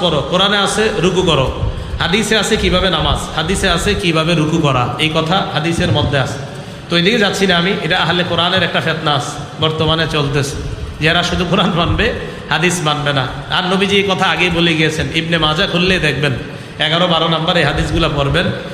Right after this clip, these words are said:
রসুল আকরাম সাল্লাল্লাহু আলাইহি সাল্লাম বলেন, "ইউশিকু", এমন একটা জামানা আসবে, "ইউশিকু রাজুলু মুত্তাকিয়ান আলা আরিকাতি"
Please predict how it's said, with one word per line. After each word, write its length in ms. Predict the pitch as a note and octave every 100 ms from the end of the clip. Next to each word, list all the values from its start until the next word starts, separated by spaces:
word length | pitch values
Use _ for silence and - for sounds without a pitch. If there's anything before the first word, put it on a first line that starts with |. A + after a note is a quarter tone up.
| -
রসুল 280 | D#3 D3+ F#3
আকরাম 280 | E3+ F#3+ F#3+
সাল্লাল্লাহু 360 | - F3+ F3 E3+
আলাইহি 40 |
সাল্লাম 220 | E3+ D#3+
বলেন, 220 | D#3 F3+ G3+ D#3+
"ইউশিকু", 680 | A#3+ G3 - A#3 - F3 - - - -
এমন 180 | D#3 F#3+
একটা 240 | G#3 G#3+ G3
জামানা 320 | F3+ G3+ F#3
আসবে, 300 | D#3+ D#3+ G3
"ইউশিকু 480 | F3+ G3+ F#3+ F3 D#3+
রাজুলু 340 | F3+ G3 F3
মুত্তাকিয়ান 540 | F3+ - F3+ F3 E3
আলা 220 | D#3 D3+ D#3+
আরিকাতি" 560 | D3 E3 E3 C#3+ C#3+